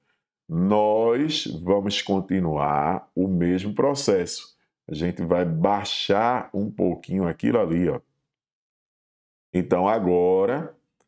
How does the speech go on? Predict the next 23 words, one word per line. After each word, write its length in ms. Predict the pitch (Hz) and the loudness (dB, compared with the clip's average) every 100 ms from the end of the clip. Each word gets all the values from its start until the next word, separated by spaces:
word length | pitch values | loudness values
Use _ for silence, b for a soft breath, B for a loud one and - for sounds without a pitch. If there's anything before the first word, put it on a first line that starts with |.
| _ | _
eu 720 | - 92 95 92 101 120 131 B B B - | -2 0 2 2 0 -2 -6 B B B -12
vou 380 | 80 82 101 107 | -6 0 0 2
descer 720 | 98 - - 90 90 98 - | 0 0 0 2 2 0 -2
o 160 | 110 95 | 0 0
zero 560 | 73 95 98 104 131 | -2 0 2 4 2
de 100 | 143 | 0
novo. 280 | 120 82 78 | 0 0 0
Ó, 120 | 78 | 0
esse 320 | 85 92 - | 0 0 -2
zero 400 | 92 85 92 95 | 0 2 2 2
aqui, 320 | 85 - 113 131 | 0 -2 0 0
ó, 220 | 95 - _ _ _ - | -2 -6 _ _ _ -2
tô 140 | 98 | 0
descendo 600 | 101 92 82 - 95 110 | 2 0 0 -2 0 0
ele 140 | 127 135 | 0 0
pra 200 | 139 160 | 0 -2
aqui. 400 | 160 92 82 - _ _ _ _ b b b | 0 -2 -2 -8 _ _ _ _ b b b
Aí, 240 | - 76 90 | -4 0 0
zero. 400 | 82 78 69 - b b b - | 0 0 0 -6 b b b -8
Zero 380 | 82 80 117 113 | -4 2 2 2
dividido 320 | 98 92 92 | 0 0 0
por 100 | 92 | 0
sete? 420 | 90 - 117 - | 0 2 0 -4